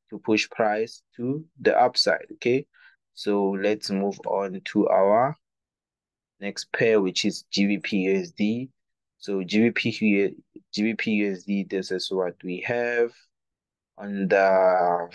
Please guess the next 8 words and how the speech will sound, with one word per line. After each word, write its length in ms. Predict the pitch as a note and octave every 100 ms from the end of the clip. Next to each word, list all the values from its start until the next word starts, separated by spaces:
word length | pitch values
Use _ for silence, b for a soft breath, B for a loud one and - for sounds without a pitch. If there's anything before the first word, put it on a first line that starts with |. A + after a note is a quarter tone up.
| -
four-hour 420 | - G2 F2+ E2+ F2
chart. 420 | - A2 G#2 G#2
Let's 280 | F#2+ F2+ F#2
move 160 | F2+ -
to 140 | - - - - _
four-hour 380 | G#2 - F#2+ E2+
chart. 420 | - A#2 B2 C3 - _ _ _ _ _ _ _ _ _ _ _ _ _ _ _ _ _ _ _
Okay. 300 | - G#2+ -